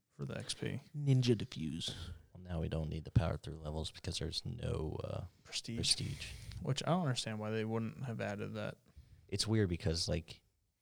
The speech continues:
Speaker 3: if you look at your, like, rank, underneath of it is another rank that you just keep going
Speaker 1: It's
Speaker 3: up.
Speaker 1: like your region placement, I think.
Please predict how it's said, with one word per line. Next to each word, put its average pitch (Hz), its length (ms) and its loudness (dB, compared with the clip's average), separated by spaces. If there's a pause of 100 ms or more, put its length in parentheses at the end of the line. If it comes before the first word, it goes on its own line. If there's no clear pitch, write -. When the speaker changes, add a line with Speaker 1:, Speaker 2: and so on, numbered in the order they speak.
(140)
Speaker 3:
if - 180 -6
you 90 100 2 (260)
look 80 240 -2
at 87 240 2
your, 85 600 0 (1700)
like, 76 180 -8 (200)
rank, 85 400 -2 (1400)
underneath 90 500 0
of 82 120 -4
it 73 200 -2 (200)
is - 440 2 (720)
another 71 560 -4 (200)
rank - 380 -6 (260)
that - 140 -4
you - 60 -10
just - 260 -2
keep - 180 -4
going 52 180 -2
Speaker 1:
It's - 120 -2
Speaker 3:
up. - 60 6
Speaker 1:
like 127 140 0
your 120 160 4
region 113 460 4
placement, 113 420 0
I 110 60 0
think. 113 380 -4